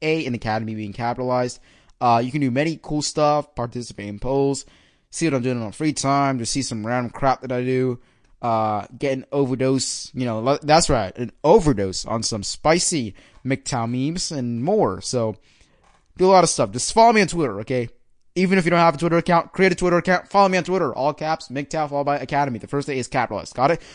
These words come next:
Okay, so, if you would like to reach me via email, you can do so by contacting me at mgtow academy dot media at gmail dot com. Just drop me an email. I'd love to talk to you. You know, we're gonna come onto the show, collaborate,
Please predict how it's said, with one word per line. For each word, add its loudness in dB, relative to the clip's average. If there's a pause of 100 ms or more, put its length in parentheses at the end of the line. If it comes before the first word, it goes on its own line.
(300)
Okay, 4
so, 4 (1040)
if -6
you 0
would 4
like 4
to -4
reach 0
me -2
via -2
email, 2
you 0
can -12
do 2
so -2
by -2
contacting -6
me -8
at -4
mgtow -6
academy -6 (180)
dot 0
media -2
at -4
gmail -8
dot -8
com. -6
Just -6
drop 2
me -4
an -2
email. -2 (400)
I'd 6
love 6
to -18
talk -4
to -12
you. -8
You -8
know, -6
we're -8
gonna -8
come -2
onto -2
the -4
show, 4
collaborate, 2